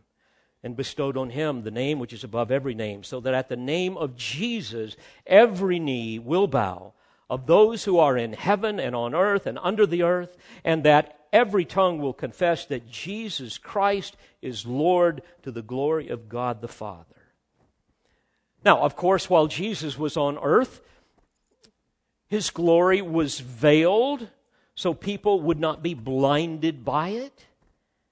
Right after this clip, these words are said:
Unbelieving Jews and Gentiles could not see it, nor can most people see it today. You see, only those on whom the light of Christ has shone, those who have spiritual sight,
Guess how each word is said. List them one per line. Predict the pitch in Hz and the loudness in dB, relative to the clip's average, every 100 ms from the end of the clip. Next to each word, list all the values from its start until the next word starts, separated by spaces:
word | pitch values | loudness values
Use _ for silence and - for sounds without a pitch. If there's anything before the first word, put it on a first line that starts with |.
| _ _ _ _ - | _ _ _ _ -8
Unbelieving | 151 156 156 165 160 | -2 4 4 4 0
Jews | 131 156 180 208 190 | -2 -4 -4 -6 -8
and | 147 | -10
Gentiles | 120 180 147 160 190 175 | -4 -4 0 2 2 0
could | - 170 | -6 -6
not | 151 175 - | -2 -4 -4
see | - 160 | -6 -2
it, | 208 247 _ _ _ _ _ _ _ | -2 -4 _ _ _ _ _ _ _
nor | 160 175 202 | 0 2 2
can | - 185 | 2 2
most | 165 180 - | 2 0 -2
people | 190 175 175 | -6 -4 -4
see | - | -2
it | 165 | -4
today. | 165 180 254 147 - _ _ _ _ _ _ _ _ _ _ _ _ | -4 -4 -4 -6 -10 _ _ _ _ _ _ _ _ _ _ _ _
You | 185 | -4
see, | 220 214 | -2 2
only | 220 277 285 285 233 | 2 4 2 0 -2
those | 160 214 233 240 - | 2 6 6 2 -4
on | 196 196 170 | -4 -2 -4
whom | 214 226 226 220 190 _ _ _ _ _ _ | -4 -2 -2 -4 -8 _ _ _ _ _ _
the | 147 160 | -2 0
light | 160 202 233 240 - - | 2 4 4 2 -2 -2
of | 170 - | -2 -2
Christ | - 233 196 143 127 - - _ _ _ _ _ _ _ _ _ | -2 4 4 2 -4 -12 -16 _ _ _ _ _ _ _ _ _
has | - 160 | -2 -2
shone, | - - 185 135 101 - | -2 -2 -2 -2 -6 -16
those | 127 180 220 214 | 0 4 4 2
who | 170 | 2
have | 190 151 | 2 0
spiritual | - 220 202 - 170 | -8 0 0 0 -10
sight, | - - 202 139 | -8 -2 2 2